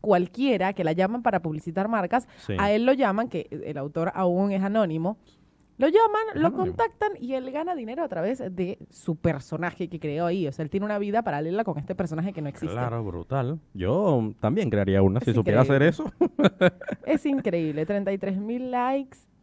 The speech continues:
Speaker 2: ¿Tú
Speaker 1: doscientos treinta y dos
Speaker 2: sabes qué me ha pasado
Speaker 1: comentarios.
Speaker 2: mucho? Que cuando la gente, mm, que me ve, que quiere hablar conmigo sobre marketing o algo, me dice, "Ay, ¿cómo hago para ser influencer?" O, o no, esta es típica, típica. Si lo has dicho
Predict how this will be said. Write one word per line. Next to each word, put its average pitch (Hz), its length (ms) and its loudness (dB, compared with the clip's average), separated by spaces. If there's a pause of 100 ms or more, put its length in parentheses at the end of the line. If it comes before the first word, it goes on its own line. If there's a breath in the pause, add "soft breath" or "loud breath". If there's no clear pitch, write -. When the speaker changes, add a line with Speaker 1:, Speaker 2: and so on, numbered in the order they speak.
(160)
Speaker 2:
¿Tú 196 100 -4
Speaker 1:
doscientos 226 380 -2
treinta 214 260 2
y - 20 0
dos 160 80 4
Speaker 2:
sabes 190 160 8
qué 208 100 8
me 202 80 10
ha 190 60 8
pasado 185 420 8
Speaker 1:
comentarios. 175 100 6 (320)
Speaker 2:
mucho? 101 160 -8
Que 117 120 4
cuando 113 300 8
la 107 100 6
gente, 117 640 2
mm, 85 220 -6 (200)
que 95 100 -2
me 92 140 0
ve, 123 220 2
que 92 100 -2
quiere 92 180 0
hablar 110 220 2
conmigo 107 320 2
sobre 95 180 0
marketing 92 440 -2
o 120 100 0
algo, 92 200 -2 (360 soft breath)
me 95 140 2
dice, 101 420 2
"Ay, 151 140 4
¿cómo 156 160 6
hago 165 100 6
para 143 140 6
ser 127 80 4
influencer?" 120 420 4 (1160 loud breath)
O, 165 240 12
o 165 160 12
no, 147 320 8
esta 127 220 -2
es - 60 -6
típica, 90 340 -2
típica. 87 340 -6
Si 113 120 -6
lo 107 120 2
has 113 100 2
dicho 196 440 4